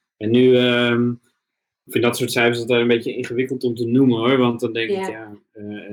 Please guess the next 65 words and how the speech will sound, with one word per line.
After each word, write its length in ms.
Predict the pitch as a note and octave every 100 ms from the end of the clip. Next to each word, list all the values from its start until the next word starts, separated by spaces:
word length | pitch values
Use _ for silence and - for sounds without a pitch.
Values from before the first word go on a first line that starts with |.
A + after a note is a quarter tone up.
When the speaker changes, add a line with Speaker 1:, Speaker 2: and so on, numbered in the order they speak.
| G2+
Speaker 1:
eh, 60 | G#2
ik 180 | G#2 A2
weet 160 | G#2
niet, 120 | G#2+
ik 60 | G#2
weet 160 | A2 A#2
niet, 200 | A#2+ C3
ik 100 | B2+
weet 220 | A#2+ C3 C3
niet 160 | A2+
wat, 260 | A2 A#2+ - -
wat 160 | A2+
slim 260 | - C3 C#3
is 140 | C3+
om 80 | B2
allemaal 180 | B2+ B2
te 100 | A#2+
noemen, 260 | B2+ D3+
maar, 280 | C3 A#2 - - - _
maar 280 | - A#2 G#2+
bijvoorbeeld 340 | A2+ B2+ A#2+
afgelopen 460 | - C3+ C#3 B2+ B2
maandag 500 | B2 C3 C#3 C3 -
gingen 360 | - C#3+ C3 B2+
er 240 | C3 C3
zes 180 | B2 C3+
en 60 | B2+
een 60 |
half 120 | B2+ B2
duizend 320 | B2 B2+ -
kaartjes 360 | C3+ E3+ - G#2+
naar 80 |
de, 300 | G2 G2 G2+ G#2
naar 120 | G#2+
de 120 | G#2+
drukker. 360 | G#2 G#2 G2+ F#2+ - _
Ja, 220 | - G#2+ G#2
Speaker 2:
Zo. 140 | G2
Speaker 1:
dus 120 | G#2+
dat 180 | B2 A#2+
is 60 | B2+
echt 300 | - C3+ C3
een 120 | A#2
enorm 400 | A#2 B2 C3 B2
verschil. 540 | - - C#3 A2 G#2
En 100 | -
dat 120 | A2+ A#2
is 60 |
dan 180 | A#2+ A#2
wel 180 | A#2 A#2
voor 100 | A#2
twee, 260 | A#2+ A#2
drie 180 | A2+ A2+
dagen, 380 | G#2+ G2 - -
hè? 140 | A#2 B2
Dus 160 | G#2+ -
dat 120 | A2
is 80 | A2
een 120 | G2+
weekend, 360 | G#2+ A2+ G2
eh, 180 | G2 F#2
Speaker 2:
Mhm. 180 | F2+ G2+
Speaker 1:
weekend, 420 | A#2 A#2 G2 G2
eh, 100 | - - G2+
batch. 240 | B2+ -